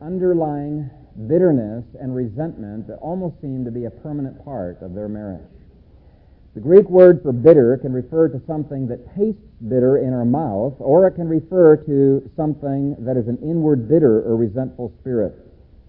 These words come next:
In Acts eight, verse twenty-three, Peter said to Simon, "For I see that you are poisoned by bitterness." You are poisoned by bitterness. Bitterness is a poison that leaches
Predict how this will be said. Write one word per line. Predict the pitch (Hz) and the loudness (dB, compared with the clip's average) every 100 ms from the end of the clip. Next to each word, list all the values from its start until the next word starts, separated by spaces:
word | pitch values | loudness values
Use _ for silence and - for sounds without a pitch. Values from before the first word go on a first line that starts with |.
| - | -12
In | 120 | -6
Acts | 135 165 - | -2 -4 -2
eight, | 160 156 | 0 0
verse | 127 143 135 | -2 -4 -4
twenty-three, | 156 147 135 151 120 104 135 | -8 -6 -8 -8 -6 -6 -8
Peter | 143 139 143 | -10 -10 -8
said | 131 | -10
to | 110 - | -10 -10
Simon, | 135 117 92 110 - _ _ - _ - - _ - | -10 -8 -8 -12 -18 _ _ -20 _ -20 -20 _ 0
"For | |
I | 147 | 2
see | 147 196 214 208 | 2 2 4 4
that | 156 | 2
you | 147 156 | 2 4
are | 135 131 | 4 2
poisoned | - 208 214 175 104 98 107 139 156 131 - - | -4 -6 0 0 0 -4 -4 -4 -6 -12 -18 -20
by | 104 135 139 | -12 -6 -4
bitterness." | 127 127 110 98 80 - - - _ _ - _ - | -4 -4 -4 -8 -14 -20 -20 -20 _ _ -20 _ -14
You | 131 | -12
are | 113 | -12
poisoned | - - 233 165 120 120 | -12 0 2 2 0 -4
by | 123 | -4
bitterness. | 123 143 120 85 | -4 -4 -4 -6
Bitterness | 123 214 247 233 | -4 0 0 0
is | 185 135 | -4 -10
a | |
poison | 123 - 196 208 214 165 104 101 120 143 | -10 -14 -10 0 4 4 2 -8 -8 -6
that | 127 113 | -6 -4
leaches | 160 214 - 196 | -2 -2 -2 -10